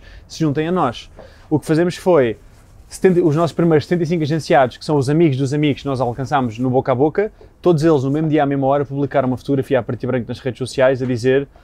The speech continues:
"Não é só ser diferente, é fazer a diferença com a Sondra People." Foi só isto, nós nem, dizia-, nem sequer dissemos o que é que nós fazíamos, eles nem sequer disseram isso. Só que como foi tudo ao mesmo tempo, e na altura o Instagram ainda não era cro-, eh, ainda era cronológico,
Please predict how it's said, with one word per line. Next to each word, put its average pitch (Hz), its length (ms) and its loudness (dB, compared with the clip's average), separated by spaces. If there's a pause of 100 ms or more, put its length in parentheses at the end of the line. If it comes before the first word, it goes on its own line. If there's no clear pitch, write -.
(240)
"Não 151 100 0
é 151 60 2
só 156 140 0
ser 151 140 -4
diferente, 147 280 -2
é 139 40 -2
fazer 143 220 0
a 139 40 0
diferença 139 320 -2
com 143 100 -2
a 131 40 -4
Sondra 131 260 -2
People." 110 320 -6 (100)
Foi 156 180 -2
só 151 240 2
isto, 120 220 -4
nós 143 140 -4
nem, 165 100 0
dizia-, 170 300 -2
nem 170 260 -2
sequer 151 300 -4
dissemos 151 640 -6 (480)
o 147 120 0
que 180 120 0
é 170 40 4
que - 80 -14
nós 170 160 -2
fazíamos, 165 460 -2
eles 131 100 -2
nem 160 80 -2
sequer 156 200 0
disseram 170 280 -2
isso. - 220 -4 (260)
Só 156 140 -2
que - 160 -6
como 226 300 2
foi 151 340 2
tudo 202 300 0
ao 190 40 2
mesmo 170 280 -2
tempo, 139 260 -4
e 131 60 -4
na 147 80 2
altura 160 220 -2
o 160 40 -2
Instagram 156 540 -2
ainda 151 180 -2
não 147 100 -2
era 151 140 0
cro-, 170 240 -4
eh, 131 400 0
ainda 147 220 0
era 151 120 4
cronológico, 143 680 -2